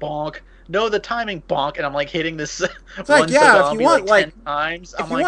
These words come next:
Speaker 2: want good
Speaker 1: pretty,
Speaker 2: first per-, if you want
Speaker 1: pretty
Speaker 2: good,
Speaker 1: simple.
Speaker 2: if you want good first person melee, you play, like, the Chronicles of Riddick game, or you play, like, Condemned Criminal Origins. Those games have really solid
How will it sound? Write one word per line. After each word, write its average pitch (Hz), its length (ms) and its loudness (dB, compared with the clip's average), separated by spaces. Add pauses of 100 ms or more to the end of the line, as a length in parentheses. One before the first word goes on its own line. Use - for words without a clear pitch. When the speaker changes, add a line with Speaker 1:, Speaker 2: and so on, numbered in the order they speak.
(120)
Speaker 2:
want 139 200 -18
good 233 260 4
Speaker 1:
pretty, 381 160 -2
Speaker 2:
first 233 280 2
per-, 214 180 -2
if 190 200 -10
you 139 60 -8
want 339 120 -4
Speaker 1:
pretty 359 120 0
Speaker 2:
good, 208 80 2
Speaker 1:
simple. 175 400 -8 (180)
Speaker 2:
if - 60 -12
you 320 80 -2
want 339 160 -2
good 220 180 -4
first 233 320 0
person 214 380 -2
melee, 151 480 2
you 143 80 -8
play, 196 240 2
like, 208 200 0
the - 60 -16
Chronicles 165 640 -4
of 123 80 -10
Riddick 143 400 -4
game, 127 480 -4
or 131 280 -2
you 127 140 -6
play, 143 540 -2
like, 131 460 -6
Condemned 135 520 -4
Criminal 131 320 -6
Origins. 113 560 -4
Those 202 220 -4
games 120 300 -8
have 120 220 -4
really 117 520 -6
solid 113 800 -6